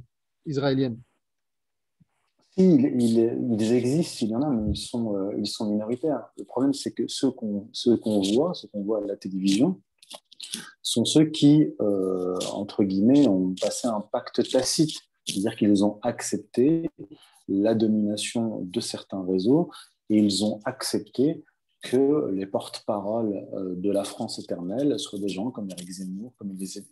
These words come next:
Speaker 2: comme Élisabeth Lévy, comme, euh, Gilles William Goldnadel. C'est la condition, euh, nécessaire pour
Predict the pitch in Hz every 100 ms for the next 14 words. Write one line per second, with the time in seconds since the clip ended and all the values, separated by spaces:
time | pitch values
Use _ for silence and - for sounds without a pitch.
0 | - 104 104 101 95 92 - 95 90 113
1 | 135 - 113 107 104 98 101 107 107 107
2 | 117 107 110 101 120 143 147 107 _ _
3 | - _ - - - 110 104 - 113 101
4 | 104 - - 139 180 - - - - -
5 | 107 101 107 113 113 - 147 151 - -